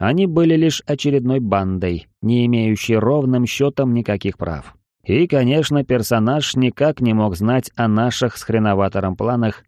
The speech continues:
участвовать в турнире. А рассказывать ему об этом я не собирался. «Хорошо»,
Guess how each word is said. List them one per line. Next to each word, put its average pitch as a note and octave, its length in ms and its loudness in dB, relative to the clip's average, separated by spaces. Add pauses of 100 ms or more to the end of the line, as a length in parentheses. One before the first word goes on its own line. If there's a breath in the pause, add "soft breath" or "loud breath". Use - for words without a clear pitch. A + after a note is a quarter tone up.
(120)
участвовать C3 640 0
в - 80 -18
турнире. F#2+ 560 -2 (340)
А E2+ 100 -2
рассказывать A#2 640 0
ему D#3 240 2
об D3+ 160 0
этом D#3 420 0
я G2 200 0
не F2+ 100 -2
собирался. G2+ 680 -4 (840)
«Хорошо», B2 640 0